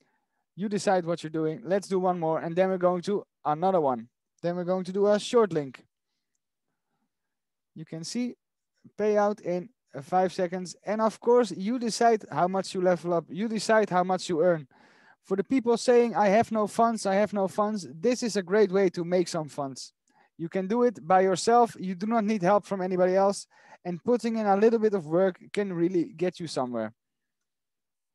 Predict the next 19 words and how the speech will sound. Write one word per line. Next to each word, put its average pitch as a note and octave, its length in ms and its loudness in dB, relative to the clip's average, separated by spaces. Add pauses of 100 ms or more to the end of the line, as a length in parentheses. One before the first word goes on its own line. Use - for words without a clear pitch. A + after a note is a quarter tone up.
(420)
You E3 120 -8
can G3 160 -6
see G#3+ 220 0
I G3+ 100 4
get, F#3+ 180 0
like, F#3 180 0
a E3 60 0
bonus F#3+ 360 0
of F#3 100 -6
four G#3+ 260 2
hundred G3 200 -2
percent G#3+ 400 -4
on E3+ 180 -4
every D3+ 240 -4
claim. G#3 400 0 (1120)
So F#3+ 480 2
that F3 180 0
means G3 280 -6
that F3 260 -2